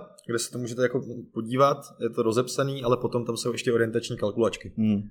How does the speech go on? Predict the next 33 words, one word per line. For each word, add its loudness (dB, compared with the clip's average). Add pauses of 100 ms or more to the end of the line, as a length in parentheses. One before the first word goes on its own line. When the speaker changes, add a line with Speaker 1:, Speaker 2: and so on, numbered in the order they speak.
(100)
Speaker 1:
kde 6
jenom 6
vyplníte, 2
co 2
chcete 2 (160)
Speaker 2:
Jo. 4 (140)
Speaker 1:
a 2
vypla-, 4
vypl-, -2
vy-, -2 (220)
vypadne 0
vám 2
c-, -2 (400)
výsledná -2
cena. -6 (360)
Speaker 2:
Hmm. 4 (560)
Speaker 1:
Jsme 6
Speaker 2:
Jo, 12
ale 8
Speaker 1:
nastavený, 4 (100)
eh, 2
Speaker 2:
no. 4
Speaker 1:
jsme -2
nastavený 0
tak, 8
že, 2
eh, 0
jakoby, 2
mm, -12 (160)
aby 0
jsme, 0 (200)
protože -4
většinou, 0